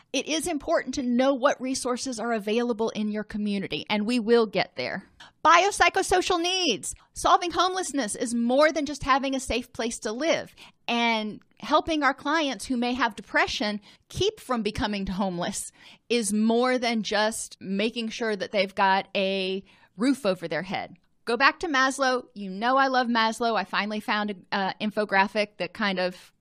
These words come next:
presents that hierarchy. If you have somebody that you're working with who is malnourished, who doesn't have a safe place to sleep,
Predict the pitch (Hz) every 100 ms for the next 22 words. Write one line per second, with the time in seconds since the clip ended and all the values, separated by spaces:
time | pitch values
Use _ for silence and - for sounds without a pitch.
0 | _ 294 226 233 220 254 - 214 196 185
1 | 175 202 190 - _ _ _ 302 381 339
2 | 370 359 349 359 - 302 277 240 143 -
3 | _ _ 262 254 311 277 330 339 339 285
4 | 214 - - - - 320 294 285 285 269
5 | 285 269 277 285 - - - _ - 277
6 | 220 269 294 294 - 269 254 254 226 -
7 | 214 - 262 277 - 247 254 - 240 -
8 | - 269 - _